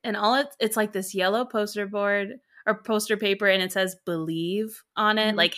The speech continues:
Speaker 1: hand painted. And he's hanging it all by himself. No one's helping him. Keely comes in, and she's, like, looking at it. <laughs> And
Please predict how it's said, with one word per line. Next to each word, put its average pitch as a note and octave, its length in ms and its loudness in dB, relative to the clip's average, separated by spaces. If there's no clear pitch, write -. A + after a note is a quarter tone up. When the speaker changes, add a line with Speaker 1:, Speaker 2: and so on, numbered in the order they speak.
Speaker 1:
hand G3+ 340 2
painted. F#3 680 -2
And G#3 480 6
he's A3 260 -2
hanging C#4 440 0
it A#3+ 260 4
all A#3 140 6
by C#4+ 100 6
himself. A3 400 6
No G3+ 140 2
one's G#3 160 -2
helping G3 300 -2
him. F#3 220 -2
Keely D4 300 4
comes C4 320 2
in, G3+ 420 0
and G#3+ 260 4
she's, A3 420 -2
like, F#3+ 240 0
looking C4+ 380 -2
at F#3+ 220 -2
it. G#3 260 -4
<laughs> B3 60 2
And F#4 100 -2